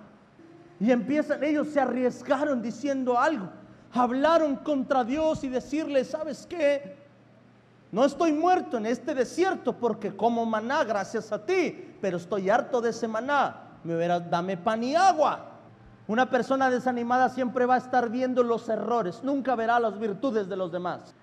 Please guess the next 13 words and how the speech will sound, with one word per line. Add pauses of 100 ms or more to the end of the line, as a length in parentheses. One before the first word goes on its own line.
(100)
Una
persona
desanimada
siempre
verá
los
errores
en
Dios
y
no
las
virtudes,